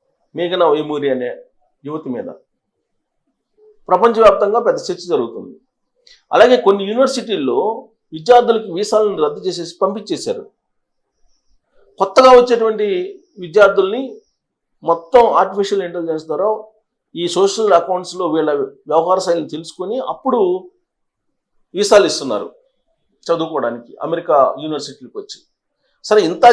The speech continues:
చేసి అమెరికా వెళ్ళిన తర్వాత స్టూడెంట్స్ ఏమన్నా ఫ్రీగా అక్కడ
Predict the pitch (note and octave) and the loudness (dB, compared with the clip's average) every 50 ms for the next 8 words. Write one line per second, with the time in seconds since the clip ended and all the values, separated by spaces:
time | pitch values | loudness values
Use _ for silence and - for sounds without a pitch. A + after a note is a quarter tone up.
0 | A#3 A3+ A3+ G#3+ - G#3 G#3 G#3 F#3+ F3+ F#3+ G#3+ G#3 A3 G#3 F#3+ F3+ E3+ E3+ E3 | 6 4 2 0 0 0 2 2 2 2 0 0 2 2 2 2 2 -2 -4 -4
1 | F#3+ D3 A2+ G#2 - - - A2+ C3+ F#3 B3 C4+ - _ _ _ _ _ _ _ | -4 -4 -4 -4 -6 -6 -6 -6 -4 -4 -6 -8 -14 _ _ _ _ _ _ _
2 | _ _ _ _ _ _ _ - - - A#3+ A3+ B3+ B3+ - A#3 A3+ A3 G#3 G3 | _ _ _ _ _ _ _ -10 -8 -2 4 6 6 6 6 4 4 4 2 0
3 | - G3+ G#3+ A3 A3 A#3 A3+ G#3+ F#3+ F#3+ - - D#3+ E3 F3 | 0 -2 -2 4 6 8 8 8 8 4 0 0 0 0 0